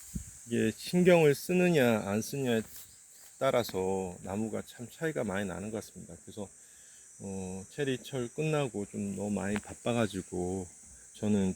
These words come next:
좀 많이 뒤다보지는 못했는데, 어, 일단은 계속, 어, 낙엽 질 때까지, 어, 지켜보고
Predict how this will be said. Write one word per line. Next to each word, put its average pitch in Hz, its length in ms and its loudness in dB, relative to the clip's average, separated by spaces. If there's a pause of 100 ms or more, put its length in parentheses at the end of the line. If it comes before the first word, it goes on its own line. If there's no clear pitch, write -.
좀 92 280 -4 (680)
많이 98 340 -2 (460)
뒤다보지는 101 580 -2
못했는데, 90 760 -2 (1160)
어, 90 160 -6
일단은 107 520 -2 (640)
계속, 104 300 0 (560)
어, 90 580 -2
낙엽 101 320 0
질 113 140 -2
때까지, 101 680 -2 (640)
어, 90 340 -10 (1080)
지켜보고 127 760 -2